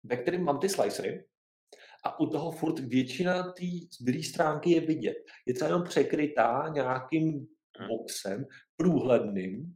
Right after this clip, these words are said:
Speaker 1: ne úplně, to prostě je tam nějaká denzita toho, abych jako neviděl všechno, ale můžu si to rovnou přenastavit, vidím, jak se ty vizuály chovají zatím a nestracím tu myšlenku a vlastně můžu pokračovat.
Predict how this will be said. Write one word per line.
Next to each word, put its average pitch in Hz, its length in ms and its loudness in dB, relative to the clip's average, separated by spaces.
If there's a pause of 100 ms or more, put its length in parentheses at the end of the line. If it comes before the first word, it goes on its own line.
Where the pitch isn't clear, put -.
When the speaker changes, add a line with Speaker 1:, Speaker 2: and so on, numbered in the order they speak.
Speaker 1:
ne 175 180 4
úplně, 117 500 -2
to - 160 -12
prostě - 240 -6 (460)
je 120 100 -2
tam 117 200 0
nějaká 110 280 0
denzita 104 480 0 (360)
toho, - 260 0
abych 117 200 -4
jako 123 300 -2 (160)
neviděl 120 420 2
všechno, - 480 -4 (160)
ale 135 180 2
můžu 135 220 0
si 170 120 -6
to 165 180 0
rovnou 151 260 0
přenastavit, 139 680 -4 (240)
vidím, 139 380 4
jak 143 80 2
se 160 80 2
ty 160 140 0
vizuály 143 520 2 (240)
chovají 104 500 -2 (100)
zatím 117 560 -4 (720)
a 143 260 0
nestracím 147 680 -4
tu 170 120 -8
myšlenku 135 520 -4
a 135 40 -8
vlastně 143 320 -2 (840)
můžu 127 280 -4
pokračovat. - 440 -8